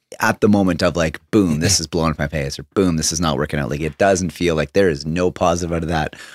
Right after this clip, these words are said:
Speaker 1: so much. It, it's a bit of a skill, obviously, you practice, Ryan, and say like, "No, it, what, something goes wrong, something doesn't go how I hoped, how I expected,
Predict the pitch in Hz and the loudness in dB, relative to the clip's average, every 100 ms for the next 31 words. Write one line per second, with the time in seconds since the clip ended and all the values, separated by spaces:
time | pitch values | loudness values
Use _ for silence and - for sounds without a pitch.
0 | - - - 87 80 73 92 - - 92 | -10 -2 2 2 2 0 -2 -4 -2 -2
1 | - 76 110 104 87 - - 117 107 73 | 0 2 2 2 0 0 4 4 6 2
2 | 71 - 60 - 64 67 65 - 62 62 | 0 -4 -6 -2 -2 -2 -6 -6 -6 -6
3 | 67 76 71 69 67 78 92 73 - 71 | -4 -2 -2 -2 -2 -2 0 -2 -4 -4
4 | - - - 104 98 95 92 92 - - | -2 -2 -2 0 0 2 2 0 -2 -4
5 | 90 87 80 80 78 73 76 104 - - | -4 -2 0 2 2 0 2 0 0 -4
6 | 65 67 - 95 98 - 92 90 | -6 -6 -4 -2 0 0 -4 -4